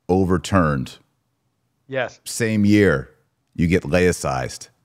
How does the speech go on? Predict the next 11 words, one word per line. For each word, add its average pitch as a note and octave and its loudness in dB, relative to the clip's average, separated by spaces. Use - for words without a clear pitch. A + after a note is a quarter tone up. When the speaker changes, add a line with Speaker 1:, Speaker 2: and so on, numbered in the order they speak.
Speaker 1:
Did F2+ 0
you F2+ 0
ever A2 4
see G#2 -4
that F#2+ 2
coming? G#2 2
And F#2 2
how G2 0
does G2+ 0
that F#2+ 0
feel? D#2 -4